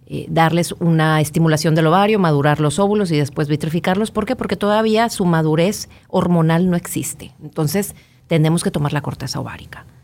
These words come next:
Ese es un pedazo de tejido ovárico que se toma por medio de una cirugía laparoscópica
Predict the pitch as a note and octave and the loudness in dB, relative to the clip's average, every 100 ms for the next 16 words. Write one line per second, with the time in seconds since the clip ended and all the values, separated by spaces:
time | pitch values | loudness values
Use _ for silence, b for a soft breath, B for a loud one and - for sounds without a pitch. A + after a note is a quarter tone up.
0 | b b b b F3 - F#3 G3 G3+ F#3+ | b b b b -2 0 2 4 2 0
1 | - E3 F3+ F3 E3 F3+ F3 F3+ G#3 G#3 | -2 0 2 0 0 0 0 0 0 2
2 | A3 B3+ C4 D4 F#4 - - D3+ F3+ F#3+ | 2 0 0 -2 -2 -8 -6 -4 0 2
3 | A3 A3+ D3 D3 D3+ D#3 D#3 D#3 D3 D#3 | 0 0 0 2 2 2 0 -2 -2 0
4 | E3 E3 E3+ E3 - G#3+ A3 B3+ C4 | 0 0 -2 -4 -4 -6 -4 -4 -8